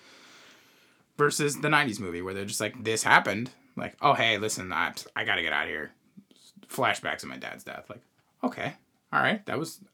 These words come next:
wildly quick. We just, we just established that you're, that, we established now a future plot point. Your dad died. You're here to be successful 'cause you and your dad shared a love of Elvis. Got it. Like, we've just, that's the whole,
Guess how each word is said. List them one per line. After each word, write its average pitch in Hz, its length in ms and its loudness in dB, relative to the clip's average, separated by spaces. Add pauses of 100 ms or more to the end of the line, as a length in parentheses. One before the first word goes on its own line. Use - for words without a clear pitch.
(1000)
wildly 101 720 2
quick. 113 340 0 (220)
We 113 140 -2
just, 98 260 -4
we 117 140 -2
just 147 200 0
established 180 540 6
that 101 100 -2
you're, 104 220 -4
that, 117 300 -4 (720)
we 180 140 10
established 185 440 6
now 147 200 6
a - 20 4
future 156 320 -2
plot 110 240 2
point. - 260 -10 (760)
Your 120 100 2
dad 135 240 4
died. 110 380 0 (200)
You're 123 280 2
here 104 520 -4 (560)
to 127 140 -4
be 123 160 -2
successful 110 760 -4
'cause 117 180 -8
you 110 100 -4
and 107 80 -2
your 104 80 -4
dad 92 240 -4
shared 92 180 -6
a 87 60 -4
love 87 180 -4
of 85 60 -12
Elvis. 67 480 -12 (160)
Got 65 220 -6
it. - 100 -20 (720)
Like, 117 120 -2
we've 151 180 4
just, 156 360 2
that's 151 220 6
the 170 100 4
whole, 139 420 4